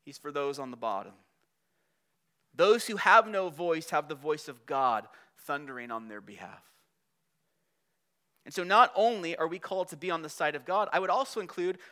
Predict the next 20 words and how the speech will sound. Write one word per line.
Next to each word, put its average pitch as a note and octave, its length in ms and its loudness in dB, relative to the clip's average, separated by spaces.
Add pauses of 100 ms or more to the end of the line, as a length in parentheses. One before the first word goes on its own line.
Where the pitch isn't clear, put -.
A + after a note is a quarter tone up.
(120)
our F3 140 8
spiritual A3 640 -4
reality F#3 680 4
informs F3 520 -6
our D#3+ 80 -2
flesh F#3 460 -4
and F3 100 -12
blood C#3+ 220 -6
value C#3 400 2
system. F#2+ 520 -20 (1500)
To D#3+ 100 -10
grasp F#3+ 400 4
the F#3+ 100 -8
gospel F3 600 4
is D3 100 -10
to D#3+ 100 -14
come D#3 200 -8
face G#3 360 -6
to E3+ 120 -14
face D3+ 440 -8